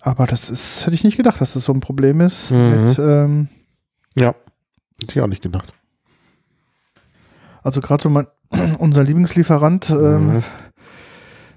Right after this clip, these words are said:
Speaker 1: den haben wir halt relativ häufig empfohlen. Ja, nicht ganz uneigennützig, muss man ganz ehrlich sagen. Ähm, aber
Speaker 2: Ja, dann wär's leicht zu bekommen.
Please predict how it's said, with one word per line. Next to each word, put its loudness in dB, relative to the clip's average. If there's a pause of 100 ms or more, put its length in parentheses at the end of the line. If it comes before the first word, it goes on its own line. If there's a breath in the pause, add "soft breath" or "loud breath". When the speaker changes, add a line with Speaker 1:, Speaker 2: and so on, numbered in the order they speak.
(200)
Speaker 1:
den 2
haben 2
wir 0
halt 2
relativ 0
häufig 0
empfohlen. 0
Ja, 0
nicht -2
ganz -4
uneigennützig, 0
muss 0
man 0
ganz -2
ehrlich -2
sagen. 2 (720 loud breath)
Ähm, 2 (380)
aber 0
Speaker 2:
Ja, 0
dann -4
wär's -8
leicht -2
zu -6
bekommen. -2